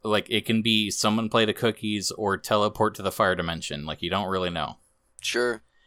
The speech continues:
Speaker 1: And I love the idea of that stuff where it's like, "Hey, do you really wanna gamble?" <laughs> Like,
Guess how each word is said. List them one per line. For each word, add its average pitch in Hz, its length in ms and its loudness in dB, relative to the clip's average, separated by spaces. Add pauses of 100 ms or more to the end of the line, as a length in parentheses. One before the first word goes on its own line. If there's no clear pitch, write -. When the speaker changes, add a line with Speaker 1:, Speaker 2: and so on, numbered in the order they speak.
(260)
Speaker 1:
And 117 140 4
I 110 80 4
love 113 320 4
the 165 100 0
idea 113 500 2
of 101 140 0
that 98 180 2
stuff 85 440 0
where 98 100 0
it's 92 100 -2
like, 107 120 0
"Hey, 127 200 2
do 110 120 -4
you 117 100 0
really 113 320 0
wanna 127 180 4
gamble?" 123 480 6 (280)
<laughs> 151 440 2
Like, 180 200 8